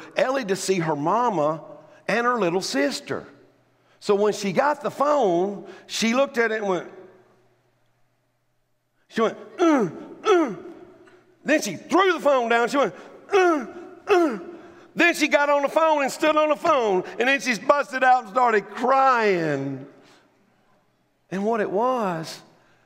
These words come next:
she didn't understand why her mama was holding this other baby. And she wanted her mama, and it broke her heart.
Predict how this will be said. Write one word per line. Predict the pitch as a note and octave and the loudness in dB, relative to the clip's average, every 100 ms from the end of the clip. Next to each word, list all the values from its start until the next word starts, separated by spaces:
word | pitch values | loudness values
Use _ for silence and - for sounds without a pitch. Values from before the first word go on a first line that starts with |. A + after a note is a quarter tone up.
| _ | _
she | - A#3+ | -6 -2
didn't | C4 A#3 - | 0 -2 -2
understand | F3+ E3 D3 - G3 A3+ G3 C#3+ C3+ B2+ - _ _ _ _ _ | -2 -2 -4 -6 -6 -2 -2 -2 -4 -8 -16 _ _ _ _ _
why | D3+ F3+ D#3+ | -2 -2 -2
her | C#3 | -4
mama | A#2+ D3+ A3+ A#3 D3 G2+ C3 - _ _ _ _ _ _ | -6 -6 -6 -6 -8 -12 -16 -20 _ _ _ _ _ _
was | D3+ D#3+ | -16 -10
holding | F3+ F#3 F#3 F3 | -4 -2 0 -2
this | F3 - | -4 -6
other | D#3+ D#3+ D#3+ | -8 -6 -6
baby. | D3+ G3 G3 D#3 G#2+ - _ _ _ _ _ _ _ _ | -6 -8 -10 -14 -18 -20 _ _ _ _ _ _ _ _
And | C3 | -10
she | - - A#3 | -8 -6 -6
wanted | A3 C#3+ C3 C#3 | -4 -6 -4 -4
her | B2 A#2+ | -4 -6
mama, | C#3+ F#3+ F#3+ G#2+ F2+ G#2+ _ _ _ _ _ | -6 -6 -8 -10 -14 -18 _ _ _ _ _
and | B2 A#2+ | -8 -8
it | G#2 | -8
broke | C3 E3+ F3+ - | -4 -4 -4 -10
her | A#2+ | -16
heart. | A2 - D3+ F3 C3 A2 - - | -16 -12 -8 -6 -8 -12 -18 -20